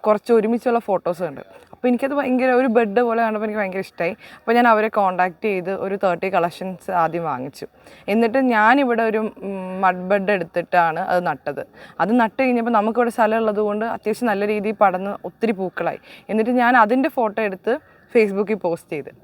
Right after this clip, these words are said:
അപ്പോൾ എനിക്ക് സെയിൽ വരാൻ തുടങ്ങി. പിന്നെ അതങ്ങനെ അങ്ങനെ ആ സെയിലിൻ്റെ പൈസ കൊണ്ട് ബാക്കി കളക്ഷൻസ് വാങ്ങി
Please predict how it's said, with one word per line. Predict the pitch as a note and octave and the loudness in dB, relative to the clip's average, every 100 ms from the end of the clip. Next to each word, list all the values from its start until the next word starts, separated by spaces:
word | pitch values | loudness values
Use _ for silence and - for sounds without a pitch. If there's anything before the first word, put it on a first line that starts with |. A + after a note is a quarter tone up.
| _ | _
അപ്പോൾ | - B3 | -2 0
എനിക്ക് | A#3+ A#3+ | 0 2
സെയിൽ | G#3+ F3 F#3 | 0 2 0
വരാൻ | D#3+ D#3 | 0 -2
തുടങ്ങി. | - - - _ _ _ | -8 -12 -18 _ _ _
പിന്നെ | - - G3 | -14 -10 -6
അതങ്ങനെ | A#3 A3+ A3+ G#3+ | -6 -4 -6 -6
അങ്ങനെ | G#3 A3 B3+ - - F3 | -4 -6 -6 -16 0 4
ആ | A#3 - | 4 4
സെയിലിൻ്റെ | D4 B3 B3 C4 B3+ A#3+ | 0 2 2 2 2 2
പൈസ | A3+ - A#3 | 0 -2 -2
കൊണ്ട് | A#3+ A3 | 0 2
ബാക്കി | G3 G#3 G3 | 2 0 -2
കളക്ഷൻസ് | F#3 - G3+ G3 | -2 -2 -10 -8
വാങ്ങി | F#3 F3 | -6 -6